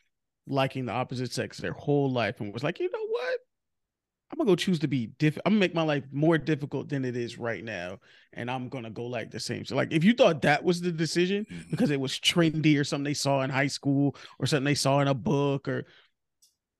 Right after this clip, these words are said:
Speaker 1: that would be crazy. 'Cause guess what? You've seen, we've seen, us straight people, we've seen
Speaker 2: Mm-hmm.
Speaker 1: gay, like, I used to watch Queer as Folk when I was, when I was a kid.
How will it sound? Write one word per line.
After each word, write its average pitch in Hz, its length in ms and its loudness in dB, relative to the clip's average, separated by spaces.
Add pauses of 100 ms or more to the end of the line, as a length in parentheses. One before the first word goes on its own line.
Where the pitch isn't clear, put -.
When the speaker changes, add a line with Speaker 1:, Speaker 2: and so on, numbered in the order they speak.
(1300)
Speaker 1:
that 147 220 4
would 147 100 0
be 151 80 -2
crazy. 139 240 -2
'Cause 180 120 2
guess 190 200 2
what? 175 160 0
You've 214 200 2
seen, 202 400 -2 (160)
we've 214 260 8
seen, 208 480 -2
us - 320 -2
straight 165 380 -2
people, 160 360 -2
we've 190 240 4
seen 196 440 0 (200)
Speaker 2:
Mm-hmm. 101 420 -14 (140)
Speaker 1:
gay, 170 240 2
like, 147 180 2
I 135 80 2
used 214 160 -2
to 220 60 -4
watch - 180 -2
Queer 165 240 0
as 147 100 -4
Folk 160 400 0
when 151 120 0
I 156 80 4
was, 147 320 -2
when 147 140 -4
I 147 60 0
was 147 100 -2
a 139 60 -6
kid. 160 380 0